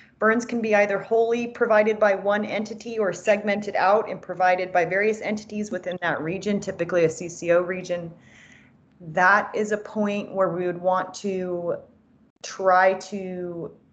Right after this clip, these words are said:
connect with the burns about how they're going to operate their M O Us with the other places and see if we could link that a little bit to the strategic plan. But there's, it's too early to even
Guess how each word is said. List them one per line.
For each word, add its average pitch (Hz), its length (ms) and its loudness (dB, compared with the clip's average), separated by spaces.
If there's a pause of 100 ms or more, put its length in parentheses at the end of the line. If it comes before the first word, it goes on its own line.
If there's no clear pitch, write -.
(100)
connect 185 540 0
with 214 240 0
the 208 100 0
burns 175 840 0 (680)
about 165 360 0
how 185 160 2
they're 190 140 2
going 185 240 -2
to - 100 -6
operate 170 440 -2
their 196 320 6
M 208 200 2
O 190 100 2
Us 170 460 -6
with 175 160 -6
the 175 140 -2
other 180 160 4
places 175 580 -4
and 175 180 -10
see 180 180 -6
if 170 120 -4
we 180 80 -2
could 175 160 -10
link 170 300 -4
that 165 180 4
a 156 80 -2
little 185 200 6
bit 175 240 2
to 180 120 -6
the 160 80 -8
strategic 160 560 -12
plan. 165 320 -4 (480)
But 196 140 2
there's, 247 160 6 (1160)
it's - 220 4
too 285 260 0
early 233 360 4
to 233 160 -4
even 196 140 -4